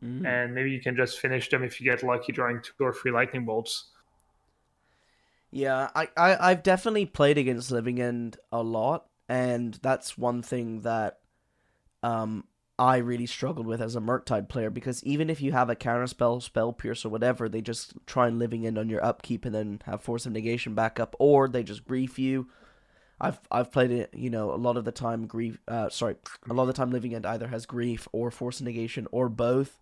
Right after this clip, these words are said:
Speaker 1: So I completely agree with how you feel that Living End's terrible matchup. Um, but I'm not really too sure about the bolts too, because I remember when I played Doom Switch's list,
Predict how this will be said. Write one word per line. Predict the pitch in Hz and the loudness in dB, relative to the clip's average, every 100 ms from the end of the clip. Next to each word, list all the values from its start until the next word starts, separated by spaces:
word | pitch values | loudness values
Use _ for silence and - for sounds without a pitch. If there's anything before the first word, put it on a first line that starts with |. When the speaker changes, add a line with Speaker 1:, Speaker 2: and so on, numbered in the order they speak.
| - - _ _ _ | -20 -20 _ _ _
Speaker 1:
So | - 117 107 101 - _ | -4 -2 0 -2 -4 _
I | 110 | -6
completely | 110 139 113 127 107 113 | -4 -6 -4 -2 -2 -2
agree | 107 117 113 | -2 -2 -4
with | 104 107 | -4 -6
how | - 127 104 101 104 - | -6 -4 -2 -2 -4 -8
you | 117 | -10
feel | - 120 107 | -6 -4 -4
that | 101 101 - | -2 -4 -4
Living | 113 101 101 | -4 -4 -6
End's | 101 - - _ | -8 -10 -16 _
terrible | - 123 120 107 | -2 0 0 -2
matchup. | 110 101 - 123 - - _ _ _ _ _ _ - | -4 -6 -2 -2 -2 -12 _ _ _ _ _ _ -10
Um, | 117 113 110 - | -8 -6 -8 -6
but | - 127 117 - _ _ _ _ _ - | 0 2 0 -4 _ _ _ _ _ 0
I'm | 156 | 2
not | 233 240 | 4 2
really | 269 254 | 0 0
too | 247 226 | 0 -2
sure | - 214 196 - _ | 0 0 0 -6 _
about | 147 156 170 - | 6 8 6 4
the | 131 | -4
bolts | 127 156 160 - | 4 4 4 -2
too, | - 208 | 2 4
because | 139 127 151 143 | 4 4 4 6
I | |
remember | 175 202 214 196 | 6 6 6 6
when | 160 147 | 6 8
I | 156 165 | 8 6
played | 165 - 143 139 131 | 4 6 8 8 4
Doom | 143 170 | 2 2
Switch's | 165 127 127 104 113 | 0 -4 -4 -6 0
list, | 107 104 - | 0 0 -4